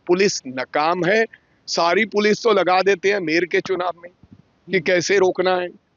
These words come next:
कल सारी पुलिस, मैंने कहा डीएसपी को कल,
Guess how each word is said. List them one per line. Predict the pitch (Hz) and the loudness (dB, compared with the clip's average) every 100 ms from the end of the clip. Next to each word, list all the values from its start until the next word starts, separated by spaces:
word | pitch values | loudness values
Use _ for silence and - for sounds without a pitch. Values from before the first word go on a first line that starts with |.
| _ - | _ -2
कल | 190 | 0
सारी | 196 175 175 214 | 0 0 0 0
पुलिस, | 185 196 180 | -2 0 0
मैंने | 165 165 | -2 -6
कहा | 165 170 226 | -2 0 0
डीएसपी | 208 214 196 - 196 | -2 -6 -8 -10 -10
को | 190 | -6
कल, | 165 175 | -4 -6